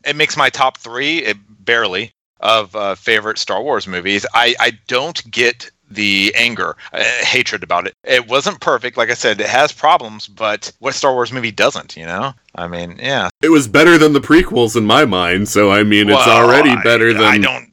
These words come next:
Speaker 1: <laughs>
Speaker 2: It's already not
Speaker 1: Anything
Speaker 2: something that's
Speaker 1: better
Speaker 2: gonna
Speaker 1: than
Speaker 2: make me
Speaker 1: prequels.
Speaker 2: ma-, mad, you know?
Speaker 1: Yeah.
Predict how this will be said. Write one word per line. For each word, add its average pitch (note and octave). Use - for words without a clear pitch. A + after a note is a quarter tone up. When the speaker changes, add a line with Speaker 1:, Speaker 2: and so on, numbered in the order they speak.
Speaker 1:
<laughs> -
Speaker 2:
It's D#3+
already F#3
not D#3+
Speaker 1:
Anything D3
Speaker 2:
something D#3+
that's B2+
Speaker 1:
better -
Speaker 2:
gonna D3+
Speaker 1:
than C#3
Speaker 2:
make D3
me C#3+
Speaker 1:
prequels. B2
Speaker 2:
ma-, C#3
mad, A2
you A#2
know? C3
Speaker 1:
Yeah. G3